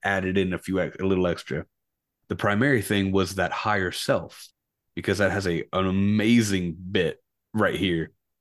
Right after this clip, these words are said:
where they're interrogating, uh, one of Akan's mercenaries. Now, this is cool because the person being interrogated,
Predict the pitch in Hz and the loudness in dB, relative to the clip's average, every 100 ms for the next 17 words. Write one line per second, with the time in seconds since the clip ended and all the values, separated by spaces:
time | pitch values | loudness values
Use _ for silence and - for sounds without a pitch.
0 | _ 101 98 95 95 95 - 123 120 104 | _ 2 4 4 2 -2 0 2 2 2
1 | 98 95 92 87 90 85 80 - 95 98 | 2 2 -2 -4 -4 -2 -4 -6 -2 0
2 | 92 85 101 92 95 87 85 95 107 107 | 0 0 0 0 -2 -2 -4 -2 -2 -2
3 | 80 80 78 85 - - _ _ _ _ | -4 -6 -8 -10 -10 -12 _ _ _ _
4 | - 95 107 - 92 - 220 214 110 - | -4 0 0 0 -4 2 2 4 2 0
5 | _ _ _ _ - 98 - 101 98 98 | _ _ _ _ -6 -4 0 0 0 -4
6 | - 123 - 107 101 110 101 92 - 185 | 0 -2 0 -2 0 2 2 -2 0 0
7 | 135 98 92 92 104 | 0 0 -2 -4 -8